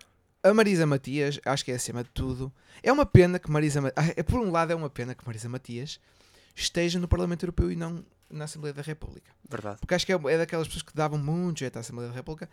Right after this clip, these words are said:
Speaker 1: mas a verdade é que também dá muito jeito ao Parlamento Europeu ter lá a Marisa Matias. Ahm,
Speaker 2: Também ainda sobre o Bloco, acho que se uma pessoa for comparar com os resultados há quatro, há s-, quatro, cinco anos, ahm, o P C P perde muita gente.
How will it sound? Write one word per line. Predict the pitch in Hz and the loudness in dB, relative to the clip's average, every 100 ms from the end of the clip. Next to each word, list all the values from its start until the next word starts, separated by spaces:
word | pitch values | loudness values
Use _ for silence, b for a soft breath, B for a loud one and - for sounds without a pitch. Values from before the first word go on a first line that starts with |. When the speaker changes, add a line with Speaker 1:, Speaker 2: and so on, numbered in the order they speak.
| b | b
Speaker 1:
mas | - | -6
a | 147 | -4
verdade | 123 | -4
é | |
que | 120 | -6
também | 120 120 | -12 -10
dá | 117 | -12
muito | - | -12
jeito | - | -14
ao | - | -12
Parlamento | 113 120 135 | -10 -10 -8
Europeu | 147 123 131 b b b b | -4 -4 -4 b b b b
ter | 127 | -6
lá | 120 117 | -4 -6
a | |
Marisa | 117 120 131 | -6 -8 -10
Matias. | 131 123 117 113 b b b b b 151 | -10 -12 -12 -14 b b b b b 4
Ahm, | 151 147 147 143 139 | 6 8 8 6 6
Speaker 2:
Também | 196 196 196 | 4 4 4
ainda | 190 180 | 2 2
sobre | - 160 156 | -2 -6 -6
o | |
Bloco, | 131 127 113 - - - | -2 -2 -2 -6 -16 -2
acho | 151 151 - | 0 0 -6
que | 151 139 131 - | -6 -4 -2 -4
se | - 175 | -6 -4
uma | 147 | -4
pessoa | 139 | -6
for | 127 127 | -10 -10
comparar | 135 131 127 | -6 -4 -2
com | 139 | -4
os | 127 | -4
resultados | 131 127 123 120 | -6 -2 -4 -2
há | 127 123 123 | -4 -2 -4
quatro, | - 127 - 117 113 | -4 -6 -6 -10 -6
há | 127 | -6
s-, | - - - | -6 -14 -6
quatro, | 123 - - | -6 -6 -12
cinco | - 131 | -12 -4
anos, | 135 156 - B B B B B | -4 -4 -10 B B B B B
ahm, | 143 143 143 143 143 143 143 143 127 - - b b b b b _ | 0 2 4 4 4 2 2 -2 -4 -14 -20 b b b b b _
o | 156 | -8
P | - 131 | 0 2
C | - 131 | 4 2
P | - 139 156 - _ - - | 4 4 2 -4 _ -4 6
perde | 139 123 131 | 6 6 2
muita | 131 151 | 4 4
gente. | 151 139 131 | 2 0 -2